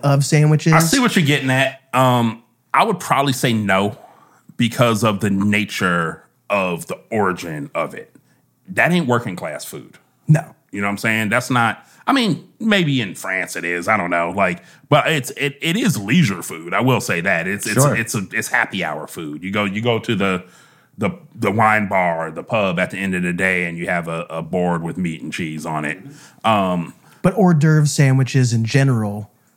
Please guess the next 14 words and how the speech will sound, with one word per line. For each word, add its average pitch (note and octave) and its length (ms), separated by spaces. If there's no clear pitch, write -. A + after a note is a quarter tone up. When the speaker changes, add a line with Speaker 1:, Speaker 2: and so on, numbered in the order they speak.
Speaker 1:
would D3 120
they C3+ 140
be C3+ 160
their B2+ 220
Speaker 2:
Oh, B2 100
Speaker 1:
own C#3 60
Speaker 2:
like C#3 180
Speaker 1:
thing? D3+ 320
Speaker 2:
little F#2 140
canapes A2 800
and, F#2+ 140
like, F#2 400
Speaker 1:
Yeah. A2 460
Speaker 2:
um, F2 160